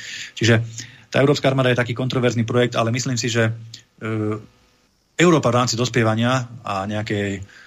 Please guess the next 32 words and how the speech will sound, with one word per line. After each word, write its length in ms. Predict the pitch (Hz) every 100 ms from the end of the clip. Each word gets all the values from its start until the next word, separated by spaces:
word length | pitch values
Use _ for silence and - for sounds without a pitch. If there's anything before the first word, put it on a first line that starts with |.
| _ _ _
samostatnosti 640 | - - 117 117 113 117 110
by 60 | 104
sa 80 | -
určite 320 | 139 131 120
mala 240 | 113 107
oslobodiť 640 | 113 117 117 113 113 117 117
a 80 |
osamostatniť 720 | 120 127 131 120 117 110 113 104
od 240 | 110 98
zahraničnej 640 | 104 113 113 113 113 107
politiky 400 | 101 113 110 110
U 80 | 117
S 160 | 107 101
A. 160 | 98
Nemali 400 | 101 117 135 120
by 60 | 113
sme 160 | 117 107
byť 80 | 107
po-, 160 | 117 117
podržtaškou 640 | 113 127 123 113 113 - 117
Spojených 320 | 113 117 117
štátov 160 | 120 117
amerických 480 | 113 113 113 123 113
a 80 | 110
rozhodne, 480 | 143 127 107 98 90 - -
a 80 | 113
rozhodne 400 | 139 135 110 101
by 80 |
sme 160 | 110 104
nemali 240 | 120 117
byť 140 | 107 101
využívaní 640 | 135 160 113 101 107 113